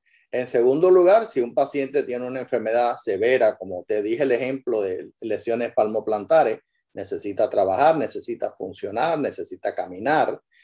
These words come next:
pues a lo mejor eso no es suficiente con tratarlo con medicamentos tópicos. No son tan efectivos, la penetración no es tan efectiva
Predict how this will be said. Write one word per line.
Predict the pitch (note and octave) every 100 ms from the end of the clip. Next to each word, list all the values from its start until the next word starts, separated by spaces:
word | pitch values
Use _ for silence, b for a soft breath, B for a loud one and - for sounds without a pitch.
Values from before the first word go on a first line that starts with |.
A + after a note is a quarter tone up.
| b b
pues | A#2+ A2+ A2+ -
a | A#2
lo | A#2
mejor | A2+ A2 B2 D3
eso | F3 F#3 F3
no | A#2+ A#2 C3+
es |
suficiente | - D3+ D3 C3+ C#3 E3+ F#3+
con | D#3+
tratarlo | A2 G#2+ A#2 A2 A2
con | G#2+
medicamentos | G2+ G#2 G2+ F#2+ F#2+ F#2+ - -
tópicos. | G#2+ - - - - _ _ _ _
No | B2
son | A#2+ B2 A2+
tan | G#2+ G2+
efectivos, | A2 F#2+ - F3 F3+ D#3+ C3+
la | A2+
penetración | G#2 F#2+ F2+ F#2 F2 A#2+ A2 A2
no |
es | G2 -
tan | G2+
efectiva | F#2+ F2+ F#2 - F3 D#3+ C3+ C3+